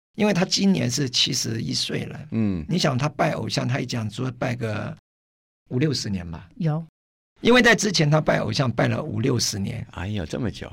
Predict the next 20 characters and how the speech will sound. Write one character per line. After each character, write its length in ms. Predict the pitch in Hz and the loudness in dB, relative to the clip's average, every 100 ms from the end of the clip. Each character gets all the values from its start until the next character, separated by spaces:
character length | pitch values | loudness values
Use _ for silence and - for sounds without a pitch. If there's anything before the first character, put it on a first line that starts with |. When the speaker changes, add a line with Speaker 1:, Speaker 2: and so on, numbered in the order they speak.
| - - | -6 2
Speaker 1:
能 120 | 214 | 6
够 80 | 269 | 8
要 140 | 247 | 8
叫 220 | 202 208 | 8 6
他 60 | 202 - - | 4 -2 0
脱 160 | 202 | 4
掉 160 | 208 185 | 8 8
这 80 | 180 | 6
个 80 | 156 | 4
包 220 | 156 151 | 4 2
袱 180 | - 123 | 2 -2
啊， 60 | |
实 180 | - 135 | -2 -2
在 160 | 135 123 | -2 -2
非 180 | - | -2
常 220 | 127 - 98 | -4 -2 -2
的 80 | |
难。 260 | 85 78 80 - | -2 -6 -10 -12
Speaker 2:
难， 240 | 90 78 69 | -8 -6 -8
难， 160 | 65 | -12